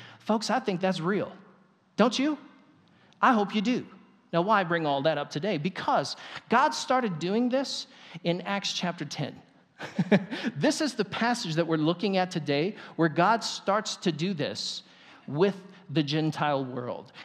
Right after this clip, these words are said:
And so today we're gonna meet a man named Cornelius.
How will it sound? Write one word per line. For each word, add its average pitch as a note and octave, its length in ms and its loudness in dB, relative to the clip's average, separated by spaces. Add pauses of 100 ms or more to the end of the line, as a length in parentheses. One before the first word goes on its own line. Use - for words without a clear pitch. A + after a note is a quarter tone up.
And D3 100 -2
so E3+ 140 0
today E3+ 340 2
we're E3 160 2
gonna D#3+ 160 0
meet E3 240 2
a D3 40 2
man C3+ 440 -2
named D3 380 2
Cornelius. D3+ 960 -2